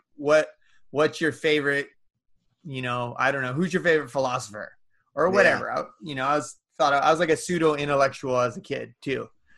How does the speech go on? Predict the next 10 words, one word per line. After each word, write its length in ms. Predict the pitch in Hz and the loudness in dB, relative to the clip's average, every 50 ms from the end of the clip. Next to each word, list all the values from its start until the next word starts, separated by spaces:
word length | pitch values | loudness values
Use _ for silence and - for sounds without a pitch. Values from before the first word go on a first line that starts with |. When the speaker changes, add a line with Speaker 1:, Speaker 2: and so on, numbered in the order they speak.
| _ _ _ _ _ _ _ | _ _ _ _ _ _ _
Speaker 1:
Um, 360 | - 139 131 123 117 - 107 104 _ _ _ _ _ _ _ _ _ _ _ _ _ _ _ _ _ _ _ _ _ - | -2 -2 0 -2 -2 -6 -10 -16 _ _ _ _ _ _ _ _ _ _ _ _ _ _ _ _ _ _ _ _ _ -18
I 60 | 127 | -8
thought 180 | - 160 151 | -4 0 2
I 80 | 143 135 | 4 4
was 80 | 135 135 | 4 4
all 160 | 143 131 117 | 2 0 0
smarty 380 | - - 170 151 147 135 127 | -2 -4 -2 -2 -2 -2 -2
pants 320 | 120 135 123 - - - 135 | -4 -6 -8 -8 -8 -10 -12
or 40 | 120 | -10
something. 320 | - 127 120 - - 107 | -8 -8 -8 -8 -12 -16